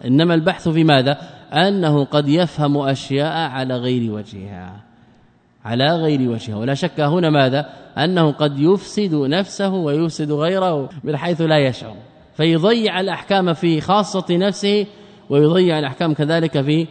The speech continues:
في غيره. قال: "وكان بعضهم"، يعني بعض أهل العلم، يقول: "من أعظم البلية تمشيخ الصحيفة"، هكذا الصحيفة، قال هنا الصحفية وهو أولى، والمشهور عندهم الصحفية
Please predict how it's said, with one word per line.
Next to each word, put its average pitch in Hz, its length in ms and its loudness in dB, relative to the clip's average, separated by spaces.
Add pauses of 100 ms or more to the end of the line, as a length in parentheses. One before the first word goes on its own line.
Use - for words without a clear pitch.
(600)
في 139 160 -4
غيره. 113 460 -2 (260)
قال: 202 320 -2
"وكان 202 420 -2
بعضهم"، 160 500 -2
يعني 139 160 -4
بعض 165 260 -2
أهل 151 140 -2
العلم، 156 280 -2
يقول: 147 340 -2
"من 147 220 0
أعظم 196 400 -2
البلية 165 560 0
تمشيخ 165 760 -2 (1200)
الصحيفة"، 131 800 -4
هكذا 98 520 -8 (120)
الصحيفة، 160 680 -6 (500)
قال 156 180 -4
هنا 151 460 -4
الصحفية 135 880 -8 (520)
وهو 139 240 -2
أولى، 123 400 -2 (680)
والمشهور 160 720 0
عندهم 190 340 0
الصحفية 143 800 0